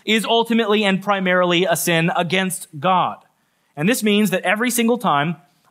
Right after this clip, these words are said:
that you have lied or cheated or gossiped or rebelled or stolen or lusted or complained, God is saying, "You're just like them. You're treating me in this way.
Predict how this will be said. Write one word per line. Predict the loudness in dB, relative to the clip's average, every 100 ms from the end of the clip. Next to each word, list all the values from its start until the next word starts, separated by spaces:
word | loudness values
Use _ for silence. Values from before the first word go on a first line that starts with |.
| _
that | -6 -4 0
you | 0 0 -6 -16 -4
have | -2 0
lied | -2 -2 -12 -4
or | -2 -2 -4 -18 -4
cheated | 0 0 -2 -4
or | -2 -2
gossiped | 0 -2 -2 -8 -8
or | -4
rebelled | -2 0 0 0 -4
or | -4 -4
stolen | -2 -2 0 -2 -2
or | -2
lusted | 0 -2 -4 -4
or | -2 -2
complained, | -4 -2 0 0 -2 -10 _ _ _ _ _ _ _ _ _ _
God | -2 0
is |
saying, | 0 2
"You're | 2
just | 0 0
like | 0
them. | 0 0 -2 -8 _ _ _ _ _ _ _ _ -4
You're | 2 4 2 -2 _ _ _ _ _ _ _ _ -4
treating | 0 2 4 4
me | 4 2 0 -2 -6 _ _ _ _ _ _ -2
in | 0 2
this | 0 0
way. | 0 0 -2